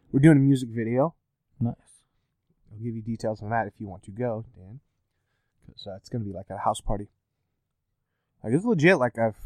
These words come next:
Speaker 1: been doing storyboards with them. Like, got it all figured out.
Speaker 2: It's pretty cool. Can I bring the baby?
Speaker 1: <laughs> Do you wanna bring a baby to a house party?
Speaker 2: Well, I figured it was, like, a staged house party.
Speaker 1: Yes and no. Like, we're, there's actually gonna be alcohol there, I think.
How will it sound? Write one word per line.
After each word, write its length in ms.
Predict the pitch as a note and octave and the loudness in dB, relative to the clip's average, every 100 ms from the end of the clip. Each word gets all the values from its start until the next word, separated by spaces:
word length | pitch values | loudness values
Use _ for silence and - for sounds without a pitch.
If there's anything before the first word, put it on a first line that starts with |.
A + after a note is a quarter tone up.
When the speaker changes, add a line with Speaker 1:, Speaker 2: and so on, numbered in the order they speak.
| - | -8
Speaker 1:
been 160 | A#2 | -6
doing 180 | B2 B2 | -4 -6
storyboards 580 | A#2 C3 B2+ B2+ C3 B2+ | -6 -2 -2 0 -2 -2
with 160 | C3 | -4
them. 200 | C#3 C3 B2+ _ | -4 -6 -8 _
Like, 200 | E2 G#2 | -18 -12
got 120 | A2 | -10
it 80 | G#2+ | -6
all 120 | A2 | -8
figured 260 | A2 A#2+ A#2 | -8 -10 -4
out. 180 | A#2 B2 _ _ _ _ | -4 -4 _ _ _ _
Speaker 2:
It's 80 | _ | _
pretty 160 | - C#3 - | -16 -16 -12
cool. 160 | G#2 A#2+ _ _ _ _ _ _ _ _ _ _ | -14 -14 _ _ _ _ _ _ _ _ _ _
Can 100 | - | 0
I 40 | G#2 | 2
bring 280 | G#2+ C3+ | 8 8
the 80 | C3+ | 8
baby? 360 | A#2 G2+ G#2 - _ _ _ - | 4 -6 -12 -20 _ _ _ 2
Speaker 1:
<laughs> 720 | C3 - - _ _ _ _ | 2 2 -8 _ _ _ _
Do 180 | C#3 D#3+ C3 | -8 -8 0
you 140 | C3+ | 4
wanna 120 | D#3 | 4
bring 160 | C#3 D3+ | 4 2
a 40 | |
baby 260 | B2+ B2 E3 | 2 2 2
to 120 | D3 | 0
a 40 | A2+ | 4
house 180 | B2+ | 2
party? 300 | - F#3 A#3 - _ _ _ _ _ _ | 2 -2 -2 -8 _ _ _ _ _ _
Speaker 2:
Well, 120 | A2+ A2+ | -4 -4
I 40 | - | 0
figured 200 | C3 A2 | 0 2
it 60 | |
was, 160 | G#2 F#2+ | -2 -2
like, 100 | G#2 | -6
a 40 | - | -10
staged 420 | - G#2+ A2 - | -8 -8 -8 -12
house 220 | A#2 A#2 | -14 -12
party. 320 | - B2 C3+ - _ _ _ _ _ _ _ _ _ _ _ _ _ - | -10 -10 -12 -20 _ _ _ _ _ _ _ _ _ _ _ _ _ 0
Speaker 1:
Yes 260 | F3 G#3 | 0 2
and 100 | D3 | 2
no. 180 | C#3+ G#2 | 4 4
Like, 200 | G#2 G#2 | 0 -2
we're, 160 | A#2+ A2 | -2 0
there's 200 | A#2 B2 | 0 2
actually 280 | A#2+ - | 0 -2
gonna 140 | G#2+ G2+ | -12 -8
be 120 | A2 | -4
alcohol 340 | G#2 - F#2 | -4 -4 -8
there, 160 | G#2 G2 | -6 -6
I 40 | |
think. 220 | G2+ G2+ | -10 -14